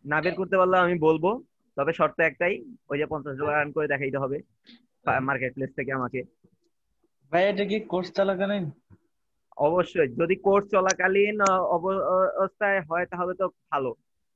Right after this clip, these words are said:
Speaker 1: আর course শেষ হয়ে গেল, আপনাদের course শেষ হয়ে গেলে সেটা একশো ডলারে পূর্ণ, আহ, দাঁড়াবে। যে course শেষ হয়ে গেছে, এখন আপনারা, আহ,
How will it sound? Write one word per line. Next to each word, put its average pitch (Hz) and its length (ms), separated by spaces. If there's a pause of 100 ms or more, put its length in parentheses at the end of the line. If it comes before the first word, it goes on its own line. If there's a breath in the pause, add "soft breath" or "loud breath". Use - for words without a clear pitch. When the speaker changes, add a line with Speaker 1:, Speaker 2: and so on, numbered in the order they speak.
(520)
Speaker 1:
আর 135 220
course 196 580 (440)
শেষ 208 240
হয়ে 208 160
গেল, 135 260 (760)
আপনাদের 160 440
course 180 240
শেষ 175 240
হয়ে 170 140
গেলে 175 160
সেটা 165 220
একশো 147 180
ডলারে 135 320
পূর্ণ, 127 260
আহ, 131 500
দাঁড়াবে। 120 340 (840)
যে 139 80
course 190 340
শেষ 185 260
হয়ে 185 180
গেছে, 190 380 (680)
এখন 160 300
আপনারা, 180 520
আহ, 135 480